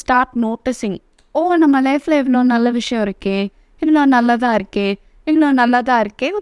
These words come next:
கொ-, உங்க மைண்ட் கொஞ்சம் கொஞ்சமா அது வந்து நோட்டீஸ் பண்ணும். அப்படி நோட்டீஸ் பண்றப்ப என்னவோ, "நம்ம லைஃப் நல்லா இருக்கே" அப்படின்னு நீங்களே பிலீவ் பண்ண ஆரம்பிச்சிடுவீங்க. "ஓ, நம்ம லைஃப் சூப்பரா இருக்கே" அப்படின்னு நீங்க நினைக்கிறீங்கன்னா, ஆட்டோமேட்டிக்கா அதுதான் உங்க லைஃப்ல நடக்கும்.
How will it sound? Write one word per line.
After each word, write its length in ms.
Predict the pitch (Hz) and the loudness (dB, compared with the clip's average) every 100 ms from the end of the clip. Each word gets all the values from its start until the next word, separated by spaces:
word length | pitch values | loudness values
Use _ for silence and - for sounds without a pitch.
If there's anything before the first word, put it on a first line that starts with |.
| 330 | -2
கொ-, 120 | 294 - | -2 -2
உங்க 240 | 254 262 | -2 0
மைண்ட் 440 | 247 247 269 285 | 2 0 2 0
கொஞ்சம் 300 | 254 240 233 220 | 0 -4 -4 -2
கொஞ்சமா 380 | 233 214 208 247 392 453 _ _ _ | -2 -2 0 0 -2 -6 _ _ _
அது 240 | - 214 214 | -2 -2 0
வந்து 480 | 220 226 311 370 - | -2 0 -2 -2 -2
நோட்டீஸ் 440 | 226 240 247 277 | -2 -2 -4 -6
பண்ணும். 320 | - 196 185 - _ | -4 -4 -4 -8 _
அப்படி 300 | - - 269 | -6 -4 -2
நோட்டீஸ் 380 | 262 269 277 285 277 | 0 -2 -4 -6 -6
பண்றப்ப 280 | 262 - 269 | -6 -4 0
என்னவோ, 640 | 247 247 262 359 392 370 | 2 2 0 -2 0 0
"நம்ம 240 | 320 285 | 2 2
லைஃப் 280 | 269 269 277 | 2 0 -2
நல்லா 420 | 254 240 247 277 | 0 2 2 0
இருக்கே" 320 | 254 - 247 220 220 | -2 -2 -2 0 -2
அப்படின்னு 260 | 226 277 | -2 0
நீங்களே 420 | 302 294 302 294 | 0 0 0 0
பிலீவ் 280 | 294 233 254 269 | 0 0 -2 0
பண்ண 300 | 220 208 190 | 0 0 0
ஆரம்பிச்சிடுவீங்க. 600 | 196 202 202 196 196 202 _ _ _ _ | -2 -6 -6 -4 -4 -6 _ _ _ _
"ஓ, 200 | - 381 | -2 0
நம்ம 260 | 339 262 277 | 2 2 2
லைஃப் 220 | 294 339 - | 2 0 -4
சூப்பரா 420 | 330 - 330 330 | -8 0 2 2
இருக்கே" 280 | 277 - 294 - | 0 -2 -4 -2
அப்படின்னு 240 | 214 214 294 | -4 -2 -2
நீங்க 240 | 277 233 | 0 0
நினைக்கிறீங்கன்னா, 840 | 208 190 220 247 190 180 185 214 302 _ _ _ - | 0 -2 -4 -4 -4 -4 -2 -4 -6 _ _ _ -2
ஆட்டோமேட்டிக்கா 1080 | 214 285 349 370 285 220 196 185 233 320 370 _ _ _ _ _ _ _ | 2 2 0 -2 0 0 -2 -4 0 0 -2 _ _ _ _ _ _ _
அதுதான் 400 | 208 202 214 226 | -4 -2 -2 -2
உங்க 140 | 208 190 | -2 -2
லைஃப்ல 360 | 180 - 190 | -4 -4 -2
நடக்கும். 440 | 190 180 160 - | -2 -4 -8 -10